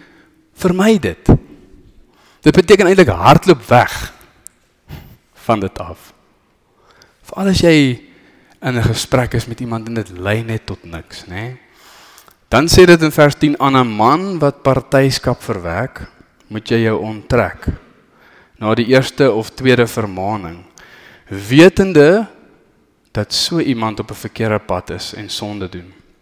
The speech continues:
en self veroordeeld staan." Die drieëntagtig is, is nie hier nie, hierdie is die drieënvyftig. Ek wil net vir ons die, die drieëntagtig ook lees. Julle kan luister, dis van vers tien af. Het sê, "Met iemand wat na twee vermaanings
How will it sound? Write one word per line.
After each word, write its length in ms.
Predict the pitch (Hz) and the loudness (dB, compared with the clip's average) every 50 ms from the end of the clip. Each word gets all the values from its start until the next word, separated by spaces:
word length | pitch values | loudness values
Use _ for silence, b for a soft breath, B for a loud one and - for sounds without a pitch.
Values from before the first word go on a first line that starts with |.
| _ _ _ _ _ _ _ _ _ - - - | _ _ _ _ _ _ _ _ _ -18 -16 -14
en 120 | 123 117 | -12 -8
self 280 | 110 - 123 113 110 107 | -6 -2 0 0 0 -2
veroordeeld 540 | - 120 101 104 104 101 101 104 95 92 - | -4 -8 -4 -4 -4 -4 -4 -4 -6 -6 -8
staan." 420 | - - - 95 80 78 80 82 - _ b b b b b b b b b b b b b b b b b b b b b b b b | -10 -8 -8 -8 -8 -10 -14 -20 -20 _ b b b b b b b b b b b b b b b b b b b b b b b b
Die 80 | - 127 | -2 2
drieëntagtig 680 | - 120 123 147 165 170 - 180 170 - - 165 147 - 131 135 | 6 6 6 8 6 6 6 4 4 4 4 2 2 2 2 -2
is, 120 | 123 - - - - - - 120 | -2 -2 -4 -6 -8 -6 -6 -6
is 80 | 113 | -4
nie 140 | 139 143 113 107 | -2 -2 0 0
hier 80 | 107 | -2
nie, 140 | 107 104 101 | -2 0 0
hierdie 160 | 107 123 139 135 | 2 4 4 4
is 60 | 123 | 4
die 80 | 117 117 | 2 0
drieënvyftig. 840 | - 107 113 117 120 - - - 113 113 117 - - 101 98 98 - - 117 | 0 0 0 0 -2 -4 0 2 2 2 2 0 -4 -6 -6 -6 -8 -12 -10
Ek 80 | - | -8
wil 80 | 131 139 | -4 -4
net 80 | 151 143 | -4 -4
vir 120 | - 160 151 | -4 -4 -4
ons 140 | 135 - 135 | -4 -4 -4
die, 80 | 120 110 - - 117 | -6 -6 -8 -4 -4
die 80 | 113 104 | -2 0
drieëntagtig 640 | 107 110 120 127 123 - 120 - - - 117 - | 0 0 0 0 2 0 0 2 2 -2 -2 0
ook 220 | 151 135 - - - | -4 -6 -6 -8 -16
lees. 600 | 95 90 92 101 117 113 107 113 135 131 - - - - _ - | -14 -10 -4 0 2 2 2 2 -2 -4 -8 -14 -16 -18 _ -16
Julle 160 | 104 98 101 101 - | -12 -10 -10 -8 -8
kan 180 | 113 110 107 98 | -8 -8 -6 -2
luister, 320 | 101 101 110 - - 110 107 | 0 0 0 0 -2 -6 -6
dis 80 | 104 - | -6 -4
van 160 | 131 127 127 | -6 -6 -4
vers 240 | - 127 120 110 - | 0 -2 -2 -2 -2
tien 220 | - 135 127 113 | -4 -4 -2 -2
af. 100 | 101 101 117 | -2 -4 -4
Het 100 | 113 - | -6 -2
sê, 120 | - 143 131 127 - B B B B B B B B B - | 0 0 0 0 -2 B B B B B B B B B 0
"Met 160 | 131 139 - | 0 0 0
iemand 400 | - 196 208 208 202 196 165 143 | -2 -2 2 2 2 2 2 4
wat 220 | 151 156 151 - 147 | 2 2 2 2 -2
na 200 | 139 139 139 135 | 0 0 0 -2
twee 340 | - - 165 180 185 185 175 | -2 -4 0 2 4 4 4
vermaanings 880 | - - 156 135 120 113 113 117 123 127 127 127 127 - - - - | 2 0 -2 0 0 0 0 0 0 0 -2 -4 -4 -6 -6 -6 -6